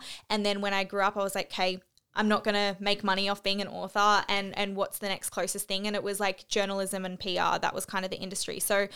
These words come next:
I was laser focused all through school of that was the goal. And I was so tunnel vision, I didn't actually open my mind to there being another opportunity. And then when I actually finished my degree and I started working,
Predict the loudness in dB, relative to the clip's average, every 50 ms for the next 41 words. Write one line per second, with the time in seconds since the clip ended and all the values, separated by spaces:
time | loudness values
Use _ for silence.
0 | -12 -16 -4 0 4 4 4 4 4 4 4 6 6 6 4 2 2 2 2 2
1 | 2 0 -4 -4 -2 -2 -4 -4 -4 -4 -4 -4 -4 -2 0 0 0 0 -2 0
2 | 4 4 4 4 2 0 -2 -4 0 2 4 6 6 6 4 2 2 2 2 2
3 | 2 2 2 4 4 2 2 0 -2 -2 -2 -2 0 0 0 0 0 -2 -2 -2
4 | -2 -2 -2 0 -2 -2 -2 -2 -2 -2 -2 0 0 0 0 0 0 -2 -2 -2
5 | -4 -4 -4 -4 -2 0 0 2 2 2 0 -2 -2 -2 -2 -2 -2 -2 -2 -4
6 | -6 -6 -6 -2 0 2 2 2 4 2 2 2 0 -2 _ -4 -4 -2 -4 -4
7 | -4 -4 -4 -2 -2 -2 -2 -2 -4 -6 -10 -10 -8 -8 -10 -10 0 4 4 6
8 | 8 8 8 8 6 6 4 4 4 4 6 6 6 6 6 6 4 4 4 4
9 | 4 4 4 2 0 -2 -2 -4 -2 -2 -2 -2 -2 0 0 0 0 0 0 0
10 | 0 0 2 4 4 4 2 0 2 2 2 2 0 -2 -4 -4 -4 -6 -8 -12